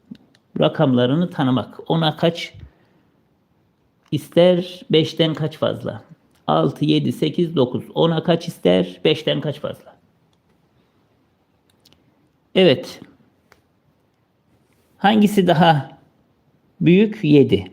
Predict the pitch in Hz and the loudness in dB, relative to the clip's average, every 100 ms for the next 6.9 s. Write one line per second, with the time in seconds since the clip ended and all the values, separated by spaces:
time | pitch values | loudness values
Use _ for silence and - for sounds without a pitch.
0 | _ - 175 185 202 196 190 202 196 185 | _ 2 4 6 6 4 4 4 4 2
1 | 185 170 175 170 170 202 196 175 165 160 | 2 0 0 -2 0 0 0 2 2 4
2 | 196 - - 208 - - 92 - _ _ | 2 2 0 0 0 -4 -4 -10 _ _
3 | - - 170 131 - 170 165 - - - | -8 2 2 4 2 2 2 0 -2 -2
4 | 104 104 - - - _ _ - 208 214 | -6 -8 -10 -20 -20 _ _ 0 4 6
5 | 220 214 180 175 170 135 123 120 139 156 | 4 4 2 0 0 2 4 4 6 6
6 | 196 - - 170 180 196 - 185 - | 4 0 0 4 4 4 2 0 -2